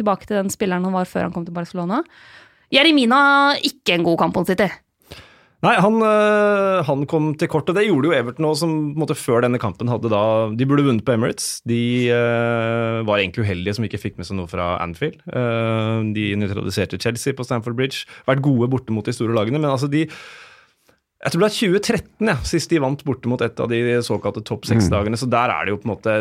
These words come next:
Speaker 2: det er noe som må bryte der.
Speaker 3: Det var,
Speaker 2: Som
Speaker 3: det var jo når, eh, Moyes hadde gått fra Everton og tatt
Speaker 2: Ja.
Speaker 3: over Man United.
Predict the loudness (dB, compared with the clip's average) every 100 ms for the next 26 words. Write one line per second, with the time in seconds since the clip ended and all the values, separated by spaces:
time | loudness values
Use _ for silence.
0 | 0 0 -2 -2 -2 -2 0 -2 -2 -2
1 | 0 2 4 4 4 6 6 6 6 6
2 | 6 6 6 6 4 4 2 2 0 -4
3 | -12 _ _ _ _ -18 -4 2 4 4
4 | 2 0 2 2 4 4 2 2 0 0
5 | 0 2 4 4 4 4 2 2 0 0